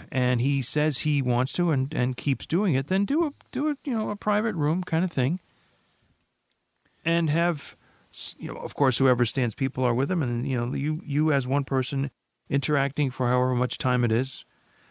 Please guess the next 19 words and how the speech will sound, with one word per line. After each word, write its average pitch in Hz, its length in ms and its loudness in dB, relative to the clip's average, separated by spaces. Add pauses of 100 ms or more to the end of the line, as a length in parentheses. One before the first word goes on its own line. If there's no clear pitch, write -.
photograph, 123 540 0
autograph, 120 540 2
both, 117 400 0 (800)
and, 143 520 0
you 165 80 -2
know, 139 200 2
you 139 120 0
get 147 180 0
that 151 180 0
Stan 147 280 0
Lee 156 100 2
experience 160 540 0
at 127 140 -2
this - 320 -2 (460)
late 139 220 -2
stage 135 320 0
of 127 120 0
his 131 160 -2
life. 180 340 -6